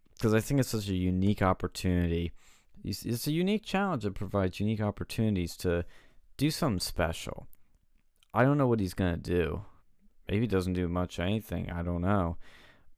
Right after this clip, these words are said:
Maybe he doesn't need to. But I just think it would be really cool to have some sort of, like, video diary or something where you get this more personal thing with him, 'cause I think that's the potential of what this has.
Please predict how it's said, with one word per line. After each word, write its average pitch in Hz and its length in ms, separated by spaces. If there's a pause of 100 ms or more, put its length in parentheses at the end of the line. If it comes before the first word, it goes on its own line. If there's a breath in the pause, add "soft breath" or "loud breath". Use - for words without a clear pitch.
(280)
Maybe 98 280
he 98 40
doesn't 90 320
need 104 280
to. - 280 (480 soft breath)
But 92 320 (200)
I 107 160
just 123 420 (120)
think 104 280
it 101 100
would 90 160
be 87 140
really 92 400
cool 87 540 (560)
to - 80
have 95 100
some 120 160
sort 110 200
of, 90 120
like, 82 80
video 90 320
diary 85 580
or 85 80
something - 640 (340 soft breath)
where 101 160
you 101 160
get 101 240
this 101 220 (100)
more 101 200
personal 92 640
thing 92 280
with 90 180
him, 87 100
'cause 95 120
I 131 80
think 233 240
that's 202 220
the 123 100
potential 104 560
of 87 80
what 87 160
this - 220
has. - 480